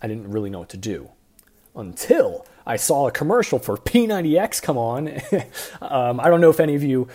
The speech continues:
saw the commercial, but in it, you know, they would show these stories, like, story after story after story of these people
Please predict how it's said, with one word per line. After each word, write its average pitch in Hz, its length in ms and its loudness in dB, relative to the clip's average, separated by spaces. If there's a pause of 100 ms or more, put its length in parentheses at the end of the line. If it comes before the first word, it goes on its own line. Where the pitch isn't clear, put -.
(140)
saw 143 260 0
the 127 60 0
commercial, 123 480 -2
but 120 260 -2
in 330 160 0
it, - 260 -4 (260)
you - 80 -6
know, 101 180 -6 (180)
they 113 100 0
would 117 120 -2
show 107 240 -2 (180)
these 123 220 -6
stories, - 520 -4
like, 101 140 -8
story 208 460 -4
after - 220 -14
story 175 360 -4
after - 200 -12
story 165 360 0
of 101 60 -6
these 123 180 -6
people 120 540 -2